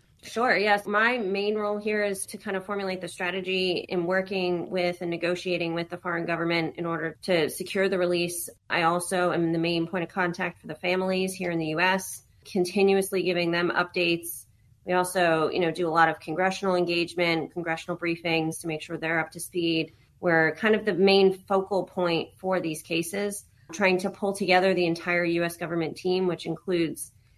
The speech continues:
you know, the National Security Council, it includes Congress, it includes others within the State Department,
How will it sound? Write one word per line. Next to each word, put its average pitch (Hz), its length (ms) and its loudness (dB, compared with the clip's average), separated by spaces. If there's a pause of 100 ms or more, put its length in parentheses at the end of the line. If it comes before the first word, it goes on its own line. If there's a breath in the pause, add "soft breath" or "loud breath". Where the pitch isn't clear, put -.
(140)
you 185 100 2
know, 165 60 4
the 165 80 4
National 165 360 2
Security 185 420 0
Council, 175 920 2
it 175 60 -2
includes 160 380 -4
Congress, 175 640 2
it 175 40 -4
includes 165 360 -6
others 180 400 2
within 165 240 -2
the 160 60 -6
State 160 260 -6
Department, 160 580 -2